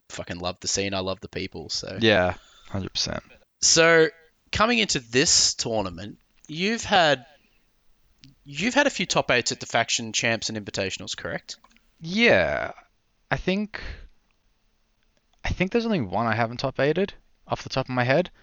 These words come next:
Speaker 2: and that was the, I think that was your terrible weekend as well.
Speaker 1: Was that the, the one up down near Geelong or wherever it was?
Speaker 2: Was, it was the one where we had, P-,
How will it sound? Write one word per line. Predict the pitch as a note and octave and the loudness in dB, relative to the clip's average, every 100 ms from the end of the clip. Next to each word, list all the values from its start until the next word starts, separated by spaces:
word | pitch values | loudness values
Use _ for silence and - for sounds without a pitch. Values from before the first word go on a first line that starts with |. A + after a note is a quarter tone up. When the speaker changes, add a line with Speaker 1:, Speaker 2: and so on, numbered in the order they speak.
| _ _ _ - | _ _ _ -4
Speaker 2:
and | A2 | 0
that | A2 | 2
was | A#2 G#2+ | 0 0
the, | A#2 G#2+ G#2 F#2+ F2+ - _ _ _ - | 2 4 2 0 -2 -6 _ _ _ -4
I | |
think | D#3+ | 0
that | D3 | 2
was | F#2+ | 2
your | F#2+ A2 | -2 -2
terrible | G#2+ F#2 F2 | -2 -2 -4
weekend | F2 F2 F2 E2 - _ - | -6 -4 -6 -8 -16 _ -12
as | F2+ | -8
well. | G2 F#2 E2 - _ _ _ _ | -2 -2 -2 -6 _ _ _ _
Speaker 1:
Was | A#2 A2+ | -2 0
that | G#2+ - | 2 4
the, | G#2+ G2+ G2 G2 G2 _ _ _ _ | 4 6 4 2 -2 _ _ _ _
the | A2 | -4
one | G#2 G#2 | 0 2
up | G2+ G2 - _ _ - | 2 0 -2 _ _ 0
down | G#2+ G2+ G2 | 2 2 -2
near | F#2+ - _ - | -8 -10 _ -6
Geelong | G#2 G2 A2 | -2 0 -2
or | G#2 | 0
wherever | G#2 G#2+ A2 | 0 0 -2
it | |
was? | G#2 D3 - - | -2 -2 -4 -2
Speaker 2:
Was, | C#3+ C#3 - | -2 -2 2
it | D#3+ | 2
was | D#3+ | 6
the | F3 | 6
one | G3+ | 8
where | G#3 | 8
we | G3 | 8
had, | F3 E3+ - _ | 8 4 0 _
P-, | - | -12